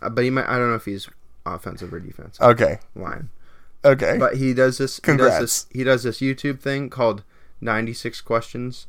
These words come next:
Speaker 1: where he goes around the locker room and asks these <laughs> questions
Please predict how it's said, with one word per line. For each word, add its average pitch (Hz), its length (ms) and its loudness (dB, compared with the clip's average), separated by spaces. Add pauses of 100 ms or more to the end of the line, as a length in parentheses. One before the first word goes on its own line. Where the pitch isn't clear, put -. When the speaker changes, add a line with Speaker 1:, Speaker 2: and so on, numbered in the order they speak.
(560)
Speaker 1:
where 104 120 -6
he 110 60 -6
goes 104 240 -2
around 107 280 -2
the 107 80 -6
locker 98 340 -6
room 104 240 -4
and 90 180 -10
asks 95 360 -8
these 101 160 -8
<laughs> - 120 -6
questions 104 540 -6